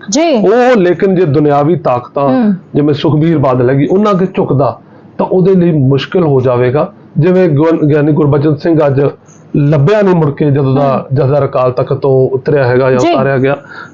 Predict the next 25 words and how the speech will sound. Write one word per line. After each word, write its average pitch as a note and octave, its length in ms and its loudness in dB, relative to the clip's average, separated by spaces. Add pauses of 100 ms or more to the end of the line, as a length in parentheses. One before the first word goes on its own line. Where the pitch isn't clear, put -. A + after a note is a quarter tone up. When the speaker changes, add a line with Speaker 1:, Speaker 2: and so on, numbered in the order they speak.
Speaker 2:
ਤੇ - 120 -2 (100)
ਇਹਦੇ G3 160 2
ਨਾਲ F#3 160 0
ਉਸ D#3 240 -2
ਤੋਂ F#3 180 -2
ਵੀ F#3+ 100 0
ਭੈੜੀ C3+ 460 -2
ਹੋ C#3+ 140 2
ਸਕਦੀ C#3+ 380 0
ਆ, D3+ 120 0
ਕਿਉਂਕਿ D3 360 0
Speaker 1:
ਹੂੰ। D#3+ 80 0
Speaker 2:
ਇਸ D3+ 320 -2
ਵੇਲੇ D#3 220 0
ਪੰਥ C#3+ 480 -4 (580)
ਹਾਲਾਤ C3+ 480 0
ਜਿਹੜੇ D3 180 0
ਬਦਲ C3 400 0
ਰਹੇ C3 220 2
ਨੇ, B2+ 240 2 (260)
ਸ਼੍ਰੋਮਣੀ D3+ 520 0
ਗੁਰਦੁਆਰਾ D3 360 0
ਪ੍ਰਬੰਧਕ D3+ 520 0
ਕਮੇਟੀ D3 320 -2
ਦੀਆਂ D#3 180 0